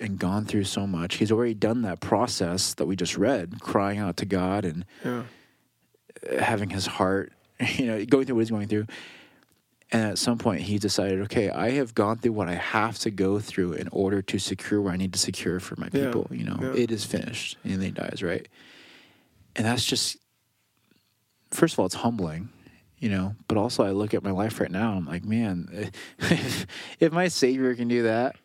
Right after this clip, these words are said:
Speaker 1: you know, and say that same word to describe what he's, total agony, you know?"
Speaker 2: Yeah.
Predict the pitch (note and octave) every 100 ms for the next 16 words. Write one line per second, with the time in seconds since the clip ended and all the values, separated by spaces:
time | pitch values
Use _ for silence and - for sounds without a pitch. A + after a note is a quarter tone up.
0 | _ C#3+ C3 B2+ B2+ - A2 G2 - G#2+
1 | A2 G#2+ A2 - - - - A2+ A2+ A2
2 | G2+ A2+ - G2 E2+ - D#2+ F2 - -
3 | A#2+ B2 - - - C#3 - - - -
4 | A#3 G3+ F2 C#3 C#3+ E2+ - A#2+ A#2+ C3
5 | C3